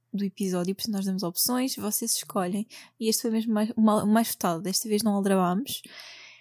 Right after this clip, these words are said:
E também escolhem o desafio, têm acesso a informações sobre o episódio antes da gente, já tiveram acesso a algumas perguntas que eu achei, "Ah, isto foi alguém do grupo", e mandei para lá.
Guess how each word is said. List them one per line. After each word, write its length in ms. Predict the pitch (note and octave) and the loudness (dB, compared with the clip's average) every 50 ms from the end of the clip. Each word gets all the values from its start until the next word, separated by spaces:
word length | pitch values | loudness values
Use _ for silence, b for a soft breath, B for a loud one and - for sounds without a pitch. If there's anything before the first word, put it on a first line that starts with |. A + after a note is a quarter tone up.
| B B B B _ - | B B B B _ 2
E 360 | B3 B3 A#3 A#3 A3+ A3+ A#3 A3 - | 4 4 4 4 4 2 2 0 0
também 180 | - A#3 A3+ A3+ | -2 0 0 0
escolhem 440 | A3 - - - A3 G3+ G3+ G3+ G3+ | 0 -2 -2 0 0 0 0 0 0
o 40 | |
desafio, 680 | F#3+ - G3+ G#3 - - - C4 B3+ B3+ B3+ B3+ B3+ B3+ | 0 0 -2 -2 -2 0 0 2 2 2 2 2 0 0
têm 280 | B3 - A3 G#3 G3+ G#3 | 0 0 0 2 2 2
acesso 640 | G#3+ - - G#3 G3 G3 - - - - - - - _ - | 2 0 0 -2 -2 -2 0 0 0 -2 -4 -8 -12 _ -6
a 360 | - G3+ F#3 F3+ F3+ F3 F3 - - - | -4 -2 -2 -2 -2 -2 -4 -6 -6 -10
informações 500 | G3+ G3 - - F#3 F#3+ A3 - F#3+ F#3+ | -10 -10 -6 -4 -4 -2 -2 -2 -4 -6
sobre 180 | - G#3 - F#3+ | -8 -8 -10 -10
o 20 | |
episódio 440 | F#3+ - G#3 G3 F#3+ F#3 F3 F3+ F#3+ - | -8 -6 -4 0 0 2 2 2 2 2
antes 260 | G3 G3 G3 - - | 2 0 0 0 -2
da 140 | - G3 F#3+ G3 | 0 2 2 4
gente, 340 | G#3 A3+ A#3+ A#3+ B3 A#3+ | 4 4 4 4 4 4
já 60 | A#3 A3 | 2 2
tiveram 280 | - A3+ A3+ A#3 A3+ | 2 2 4 4 4
acesso 340 | A3+ A3 - A3+ A3 - A3 | 4 4 4 2 2 2 2
a 20 | |
algumas 280 | G#3 G#3 A3 G#3+ A3 - | 0 0 0 0 0 0
perguntas 760 | - C4 A#3 G#3 G#3 G#3+ A3 A3+ - B3 A3 B3 - - - - | 0 2 2 4 4 2 2 2 2 2 2 2 0 -6 -10 -8
que 160 | - - A3+ | -2 2 2
eu 80 | G3+ F#3+ | 2 2
achei, 300 | G#3 - - F#3 G3+ - _ - | 2 0 0 0 -2 -2 _ -2
"Ah, 320 | B3+ D#4 G4+ A4 - G#4 G#4 - | 0 2 2 2 2 0 -2 -2
isto 160 | - B3+ - | -2 -2 0
foi 80 | - A#3 | 0 0
alguém 160 | A3 G#3+ G#3 | 0 0 2
do 100 | G#3 G#3+ G#3+ | 2 2 2
grupo", 280 | G#3+ G#3 G#3+ G#3+ - - | 2 2 0 -2 -2 0
e 80 | A#3 | 2
mandei 220 | A3 G3+ G3+ G3+ G3 | 4 6 6 4 4
para 140 | - G3 | 2 2
lá. 280 | F#3 F#3+ F#3+ G3+ A#3+ | 2 2 0 0 -2